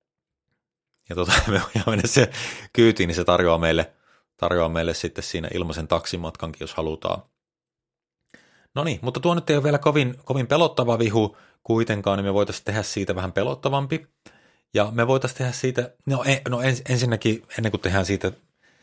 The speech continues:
pelottavampi, niin voitaisiin tehdä semmoinen ominaisuus, että sen sijaan, että se menee nyt tommosta, tommosta siksakkia siinä, niin me voitaisiin laittaa se menemään sellaista siksakkia, että se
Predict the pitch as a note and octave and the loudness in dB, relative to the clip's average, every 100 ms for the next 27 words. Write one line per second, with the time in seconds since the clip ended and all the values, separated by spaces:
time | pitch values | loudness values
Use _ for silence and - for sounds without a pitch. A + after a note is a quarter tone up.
0 | _ - A#2+ A#2+ G#2+ G2 F#2+ G2 F2+ F#2 | _ 4 4 6 6 6 4 2 4 2
1 | F2+ - F#2+ - G#2+ G2+ F#2+ F2 F2+ F2 | 2 2 0 2 2 4 2 2 0 -2
2 | E2+ F#2+ F2+ F#2+ - A#2 B2 A#2 F#2+ - | -4 -6 -6 -6 -2 0 2 0 0 -4
3 | G2 F#2+ G2 F#2+ F#2 - F#2 F2 F#2+ - | -2 0 0 0 -2 -4 -4 -2 -2 -4
4 | _ _ _ _ _ _ - C3+ C#3 A#2+ | _ _ _ _ _ _ -4 -2 0 -2
5 | - A2+ - - - F#2+ - G2 F#2 F#2 | -2 0 0 -2 0 0 0 0 0 0
6 | F#2 G2 G2 G2+ G2 - A2 B2 - G2 | -4 -4 0 0 0 0 0 2 0 0
7 | G#2+ G2 _ - G#2 A2 G#2 G2+ B2 D#3+ | -2 -4 _ -6 -2 0 0 2 0 0
8 | D3 G#2 G2 - G#2 - G2+ F#2 - - | -2 -2 -2 -2 -4 -2 0 0 -4 -20
9 | - - G#2 - G#2 - | -12 -6 -4 -2 -2 -4